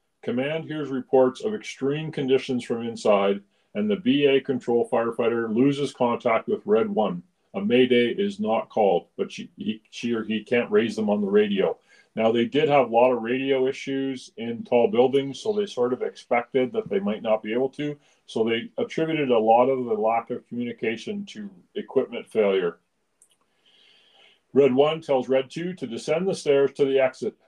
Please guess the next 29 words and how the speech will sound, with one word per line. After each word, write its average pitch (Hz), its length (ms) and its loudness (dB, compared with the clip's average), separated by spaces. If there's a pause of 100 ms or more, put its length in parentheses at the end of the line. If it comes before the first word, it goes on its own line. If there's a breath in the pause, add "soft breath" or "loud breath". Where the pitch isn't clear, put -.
(120)
but 113 180 -6
Red 135 260 0
Two 143 200 -4
says 127 300 -4
it's - 160 -16
too 156 240 -2
hot 143 240 2
to 127 120 -2
descend. 120 500 -2 (240)
Red 131 240 4
One 160 240 2
descends 147 520 -4
to 131 100 -2
the 107 100 -2
bathroom 123 480 0
level, 107 440 0 (200)
encountering 135 640 -4
fallen 127 460 2
cables 120 480 -4
on 113 220 -4
the 107 80 -6
way. 101 340 0 (540)
This - 220 -6
will 110 100 -4
become 113 320 -4
important 104 500 0
later 101 360 4
as 98 120 -2
well. 110 380 4